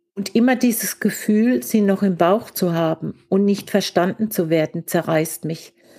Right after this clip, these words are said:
Meine Ärztin meinte zwar, das wäre normal und viele Frauen würden es nach einer Abtreibung so gehen, aber ich will einfach nur,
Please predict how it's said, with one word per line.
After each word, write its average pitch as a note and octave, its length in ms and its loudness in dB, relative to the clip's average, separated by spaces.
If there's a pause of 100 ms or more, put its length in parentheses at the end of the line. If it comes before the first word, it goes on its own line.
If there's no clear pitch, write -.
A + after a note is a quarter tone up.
(360)
Meine F#3 260 2
Ärztin A#3 480 0
meinte A3 680 2 (120)
zwar, G3 420 0
das F#3 320 -2
wäre F3+ 260 2
normal E3 600 0
und F3 180 -2
viele G3+ 300 0
Frauen F#3 520 0
würden G3 300 2
es E3 240 -4
nach F3 160 -4
einer E3+ 240 -2
Abtreibung E3+ 680 -2
so D#3+ 140 -2
gehen, F#3+ 480 0 (480)
aber F#3 220 2
ich G3+ 200 -2
will F3+ 100 2
einfach F#3+ 640 -2
nur, F#3 420 0